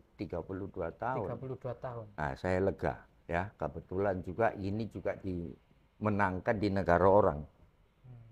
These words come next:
Speaker 1: Ya.
Speaker 2: Oh iya, sama
Speaker 1: Kamboja,
Speaker 2: kayak
Speaker 1: kayak
Speaker 2: ketika
Speaker 1: kita.
Speaker 2: Om Ferel
Speaker 1: Ya, dulu
Speaker 2: juara.
Speaker 1: kalau yang delapan tujuh kan di Jakarta
Speaker 2: Ya.
Speaker 1: sebagai tuan rumah. Kita dulu juga tujuh sembilan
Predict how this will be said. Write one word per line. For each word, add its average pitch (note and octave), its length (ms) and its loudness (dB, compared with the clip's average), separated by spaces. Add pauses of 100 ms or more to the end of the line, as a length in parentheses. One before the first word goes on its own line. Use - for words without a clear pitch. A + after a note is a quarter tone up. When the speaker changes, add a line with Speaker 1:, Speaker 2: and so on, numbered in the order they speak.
(120)
Speaker 1:
Ya. F2+ 220 -2 (100)
Speaker 2:
Oh D#3+ 160 4
iya, C#3+ 160 6
sama C3+ 320 0
Speaker 1:
Kamboja, - 160 0
Speaker 2:
kayak D#2+ 320 -4 (160)
Speaker 1:
kayak D2 240 0
Speaker 2:
ketika - 80 -2
Speaker 1:
kita. E2 200 2
Speaker 2:
Om B1+ 120 -2
Ferel B1+ 320 -4
Speaker 1:
Ya, F#2+ 160 2
dulu G#2 320 -2
Speaker 2:
juara. F#2+ 80 -4
Speaker 1:
kalau F#2 160 4
yang G2 180 2 (140)
delapan F#2+ 320 -4
tujuh G2 320 -6
kan B2+ 160 4
di F2+ 80 -2
Jakarta D#2 560 2
Speaker 2:
Ya. B2 200 2 (360)
Speaker 1:
sebagai D#2+ 400 0
tuan D2+ 320 -6
rumah. D2 300 -10 (500)
Kita - 320 -4
dulu D4 240 -2
juga F3 320 -4
tujuh D#3+ 240 -2
sembilan F3 560 0